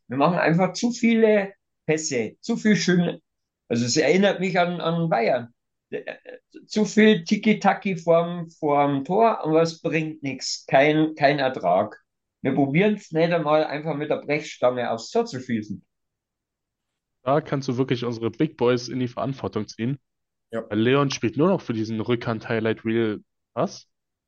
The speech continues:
Speaker 1: Mhm.
Speaker 2: Und Connor
Speaker 1: Genau.
Speaker 2: hat letztes Jahr über sechzig Buden gemacht, der schießt aber nicht mehr. Was ist denn mit
Speaker 3: Und
Speaker 2: dem?
Speaker 3: das, du, du hast jetzt das Interessante erwähnt, weil ich hab mir Connor auch ausgeschrieben.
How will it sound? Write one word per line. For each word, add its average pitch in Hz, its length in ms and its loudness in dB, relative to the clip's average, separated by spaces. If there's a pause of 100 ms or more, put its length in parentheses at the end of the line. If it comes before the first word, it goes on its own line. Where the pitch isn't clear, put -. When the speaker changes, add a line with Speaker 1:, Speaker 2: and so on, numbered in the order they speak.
Speaker 1:
Mhm. 185 420 8
Speaker 2:
Und - 300 -20
Connor 147 160 0
Speaker 1:
Genau. 165 140 4
Speaker 2:
hat 143 60 0
letztes 143 300 -2
Jahr 139 120 2
über 143 260 2
sechzig 135 400 -4
Buden 180 180 0
gemacht, 120 280 0
der 110 60 -4
schießt - 320 -6
aber 92 140 -4
nicht 95 260 -12
mehr. - 80 -20 (380)
Was - 160 -20
ist - 140 -6
denn 285 80 4
mit 123 100 2
Speaker 3:
Und - 80 2
Speaker 2:
dem? 92 180 -4
Speaker 3:
das, 175 300 -2 (180)
du, 151 100 0
du 143 200 2
hast 233 140 4
jetzt 208 160 -2
das 175 100 0
Interessante 175 560 -2
erwähnt, 185 340 0
weil 139 360 2 (260)
ich 160 280 -8
hab 170 80 4
mir 185 80 2
Connor 190 300 0
auch - 140 2
ausgeschrieben. - 440 -2